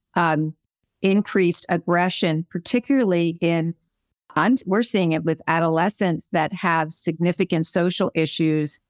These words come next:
where they're staying i-, in the hospital for months because there is not a way, there's not a place for them within our society right now. And so I think those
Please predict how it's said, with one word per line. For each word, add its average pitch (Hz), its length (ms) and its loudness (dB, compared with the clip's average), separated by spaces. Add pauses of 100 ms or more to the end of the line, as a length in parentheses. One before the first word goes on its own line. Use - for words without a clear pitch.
(160)
where 175 360 2
they're 175 260 0
staying 175 600 0
i-, 165 180 0
in 165 120 0
the 165 80 2
hospital 175 440 0
for 165 160 0
months 170 420 0
because 170 400 0
there 156 160 0
is 147 180 -2
not 156 340 2
a 156 100 0
way, 151 520 0 (300)
there's 185 220 0
not 180 180 2
a 151 60 0
place 196 540 -2
for 160 240 2
them 143 300 2
within 156 340 0
our 139 140 0
society 165 600 0
right 135 240 0
now. 139 280 2
And 143 120 0
so 160 200 0
I 156 100 0
think 214 300 0
those 165 340 0